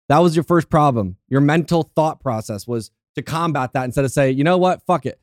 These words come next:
Let's actually fight." Why are you hesitant? And just literally take ten seconds and ask the question in your mind, "Why do I not speak out?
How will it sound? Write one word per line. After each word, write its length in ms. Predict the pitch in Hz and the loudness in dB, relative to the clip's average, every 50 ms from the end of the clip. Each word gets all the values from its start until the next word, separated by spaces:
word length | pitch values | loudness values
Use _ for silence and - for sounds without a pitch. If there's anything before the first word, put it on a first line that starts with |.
| _ _ _ | _ _ _
Let's 180 | 131 151 165 - | 0 0 2 2
actually 320 | 180 180 175 - 175 160 | 0 0 -2 -2 -4 -4
fight." 320 | - - 151 123 101 - - _ _ _ _ _ _ _ _ _ _ _ _ _ _ _ _ _ _ _ _ | -2 -2 -2 -2 -2 -6 -10 _ _ _ _ _ _ _ _ _ _ _ _ _ _ _ _ _ _ _ _
Why 480 | 101 123 147 165 170 180 196 196 160 - _ _ _ - | 0 2 2 2 4 4 2 2 2 -2 _ _ _ -2
are 60 | 160 | 0
you 140 | 165 160 147 | 2 2 2
hesitant? 500 | 160 165 151 147 131 - 131 110 107 - - | 2 0 0 -2 -6 -6 -8 -8 -8 -8 -6
And 220 | 143 143 135 120 - _ _ _ _ _ _ _ _ _ - | -4 -4 -4 -4 -6 _ _ _ _ _ _ _ _ _ -6
just 260 | 190 190 185 - - | -6 -6 -6 -8 -4
literally 440 | 160 180 214 233 254 269 269 247 208 | -2 -2 0 0 0 -2 -4 -6 -6
take 280 | - 185 175 143 - | -6 -6 -6 -6 -8
ten 260 | - - 175 185 214 | -8 -6 -4 -4 -4
seconds 680 | 202 - - 196 175 165 - 190 196 202 190 - - - _ _ _ _ _ - | -4 -2 -2 -2 -2 -2 -2 -2 -2 -2 -4 -6 -12 -18 _ _ _ _ _ -6
and 140 | 165 165 160 | -6 -4 -2
ask 320 | - 147 156 175 180 - | -2 0 2 2 2 0
the 80 | - 196 | -2 0
question 380 | - 190 180 175 - - 170 | 2 2 2 2 2 0 0
in 120 | 165 160 160 | 0 2 2
your 80 | 165 165 | 2 0
mind, 480 | 160 156 151 143 117 110 107 107 - - _ _ _ _ _ _ | 0 0 0 0 -2 -2 -4 -6 -8 -12 _ _ _ _ _ _
"Why 680 | - 117 127 143 151 156 170 175 180 185 190 190 185 180 - _ _ _ _ _ - 127 | -6 -2 0 0 2 2 0 0 2 0 0 0 -2 -6 -10 _ _ _ _ _ -8 0
do 200 | 123 160 170 160 | 4 4 6 6
I 180 | 147 147 139 131 | 4 2 2 2
not 360 | 127 139 135 143 156 147 - | 2 2 0 0 -2 -4 -6
speak 380 | - - - - 151 143 - 131 | -10 -8 -2 0 0 0 2 0
out? 380 | 120 120 117 117 117 - - | 0 0 0 0 -2 -4 -8